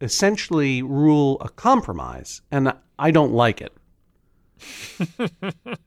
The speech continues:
So I am going to find in one person's favors, but these are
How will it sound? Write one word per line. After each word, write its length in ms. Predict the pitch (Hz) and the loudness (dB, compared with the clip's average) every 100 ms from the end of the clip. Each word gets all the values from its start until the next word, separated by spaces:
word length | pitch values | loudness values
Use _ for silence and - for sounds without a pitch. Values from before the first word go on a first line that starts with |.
| _ _ _ | _ _ _
So 200 | - 160 | 2 4
I 160 | 139 160 | 6 6
am 220 | 190 196 | 6 4
going 180 | 180 160 | 4 4
to 60 | |
find 300 | - 160 147 | 4 4 4
in 120 | 135 127 | 4 2
one 160 | 131 | 0
person's 360 | 139 127 120 104 | 0 -2 -4 -6
favors, 440 | 135 113 90 80 | 0 0 0 -8
but 240 | - 123 127 | -6 -2 2
these 320 | 202 240 208 | 4 2 0
are 540 | 165 151 156 151 151 | 2 6 6 4 0